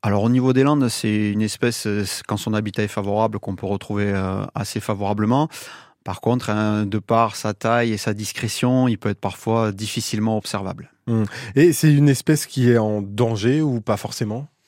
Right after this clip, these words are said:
Speaker 1: Euh, oui, tout à fait. C'est une espèce, euh, strictement protégée en France, euh, euh, qui est conservée par, euh, di-, différentes annexes de, de protection en termes d'habitat.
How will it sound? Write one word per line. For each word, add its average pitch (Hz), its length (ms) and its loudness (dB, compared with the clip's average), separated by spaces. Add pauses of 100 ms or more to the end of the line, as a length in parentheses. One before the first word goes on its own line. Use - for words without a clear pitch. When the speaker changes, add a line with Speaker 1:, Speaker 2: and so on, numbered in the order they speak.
(540)
Speaker 1:
Euh, 110 480 4
oui, 120 220 4
tout 139 160 -6
à 120 80 2
fait. 175 160 2
C'est 135 160 -2
une 117 80 4
espèce, 120 480 0
euh, 110 320 4
strictement - 480 0
protégée 117 340 0
en 113 140 0
France, 156 460 0
euh, 107 200 0 (640)
euh, 98 220 -4
qui - 100 -16
est - 20 -10
conservée 107 460 -4
par, 98 380 -2
euh, 101 560 -2
di-, 107 280 -8
différentes 104 540 -4
annexes 110 320 -4
de, 101 160 -4
de 101 120 -4
protection 107 500 -6
en 107 100 -2
termes 104 200 -2
d'habitat. 104 440 -4